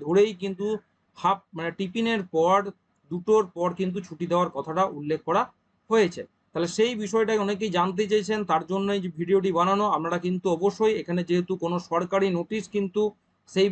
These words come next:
বিষয়টাতে নেই, তাই আপনারা এসআইয়ের কাছে জিনিসটা জেনে নেবেন এবং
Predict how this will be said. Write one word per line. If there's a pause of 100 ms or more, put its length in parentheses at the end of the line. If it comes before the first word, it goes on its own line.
বিষয়টাতে (180)
নেই, (460)
তাই (140)
আপনারা (140)
এসআইয়ের
কাছে
জিনিসটা
জেনে
নেবেন
এবং